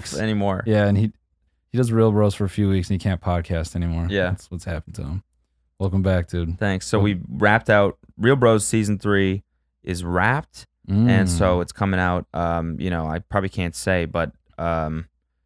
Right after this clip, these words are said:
Speaker 2: in the, in the winter. So
Speaker 1: <laughs>
Speaker 2: you, y'all motherfuckers better watch it because it's a, the season's gonna be crazy and a lot of, uh, um, real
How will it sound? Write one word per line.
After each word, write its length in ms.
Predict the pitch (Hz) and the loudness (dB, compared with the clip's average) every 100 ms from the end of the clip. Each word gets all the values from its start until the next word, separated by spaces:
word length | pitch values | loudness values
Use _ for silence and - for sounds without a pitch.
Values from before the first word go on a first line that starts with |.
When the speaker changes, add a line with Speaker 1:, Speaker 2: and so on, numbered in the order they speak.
| - | -4
Speaker 2:
in 140 | 101 | -2
the, 120 | 90 | 0
in 120 | 101 101 | 0 0
the 80 | |
winter. 480 | 85 95 - 78 71 _ _ _ - | 0 -2 -2 -6 -6 _ _ _ -16
So 480 | - 92 87 80 - _ _ - | -2 0 0 -4 -10 _ _ -6
Speaker 1:
<laughs> 80 | 110 - 95 - | -4 -4 -8 -8
Speaker 2:
you, 240 | 104 110 117 | -4 -2 2
y'all 160 | 117 | 4
motherfuckers 500 | 117 110 95 104 95 | 6 4 4 2 2
better 160 | 90 90 | 2 2
watch 300 | 87 87 - | 2 0 0
it 40 | |
because 260 | - 85 78 | -8 -8 -8
it's 160 | 76 87 | -8 -6
a, 240 | 78 73 - | -6 -6 -12
the 100 | 90 | -10
season's 380 | - 92 90 85 | -6 -6 -4 -4
gonna 100 | 80 | -6
be 160 | 80 - _ | -8 -14 _
crazy 760 | - 101 101 110 107 131 156 - _ _ _ _ | -6 2 4 4 2 -2 -2 -8 _ _ _ _
and 100 | 95 | -4
a 20 | |
lot 180 | 92 90 | 0 2
of, 200 | 92 90 | 2 2
uh, 300 | 92 87 85 - - | 2 2 0 -4 -6
um, 500 | 85 85 80 82 92 - | -2 -2 -2 -6 -10 -10
real 420 | 95 98 101 95 | -2 2 2 0